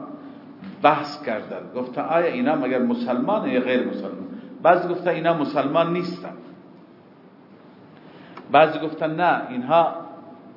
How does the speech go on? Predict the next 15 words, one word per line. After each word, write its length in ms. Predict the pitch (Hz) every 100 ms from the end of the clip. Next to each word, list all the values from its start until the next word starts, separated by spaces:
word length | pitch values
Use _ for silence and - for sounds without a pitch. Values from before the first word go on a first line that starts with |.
| - - - - - - - - - - - 117
مسلمانند. 880 | 120 139 120 123 180 180 - - - - - - - - - - - - - - - - - -
در 120 | 139
رابطه 420 | 139 135 139 175
با 260 | 147 139 131
مسلمان 600 | - 139 131 131 131 127
بودن 380 | 131 127 170
و 60 | 147
غیر 260 | 131 135 131
مسلمان 580 | 127 131 139 135 127
بودنشون 640 | 117 127 123 202 202 208 202 135 - - - - - -
اختلاف 680 | - - - 151 175 151 -
افتاد. 400 | - - - - - - - - - - - - - - - - - - - -
الله 280 | 143 160 151
تعالی 300 | 147 151 147
تذکر 480 | 123 123 123 139